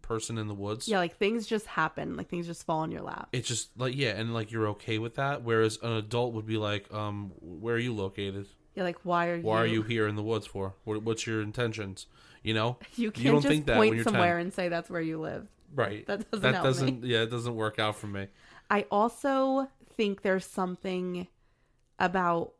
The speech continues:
Speaker 2: the daytime that doesn't put us on guard as much as the nighttime. So, like, meeting someone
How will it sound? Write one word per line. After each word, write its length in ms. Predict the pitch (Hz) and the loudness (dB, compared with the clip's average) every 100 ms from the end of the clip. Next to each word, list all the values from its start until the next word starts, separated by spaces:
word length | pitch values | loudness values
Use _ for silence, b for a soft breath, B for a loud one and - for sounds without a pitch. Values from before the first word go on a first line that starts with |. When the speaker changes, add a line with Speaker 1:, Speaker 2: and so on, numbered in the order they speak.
| _ _ _ _ _ _ _ _ - | _ _ _ _ _ _ _ _ -6
Speaker 2:
the 120 | 190 | -4
daytime 800 | 175 170 175 - 220 220 247 240 | 0 0 0 0 0 2 0 0
that 240 | 196 - - _ _ _ _ _ _ - | -2 -2 -10 _ _ _ _ _ _ -2
doesn't 280 | 185 190 | 0 0
put 140 | - 180 | 0 0
us 140 | 175 | 2
on 160 | 160 156 | 0 0
guard 360 | 156 160 165 208 | -2 -2 -2 -2
as 120 | 208 | -4
much 160 | 233 | -4
as 120 | 262 247 | -4 -2
the 80 | |
nighttime. 460 | 254 262 262 247 240 | -2 -2 -2 -2 0
So, 120 | - | 0
like, 160 | 170 - | -2 0
meeting 240 | 190 208 | 0 0
someone 380 | 208 190 185 175 | 0 0 0 -2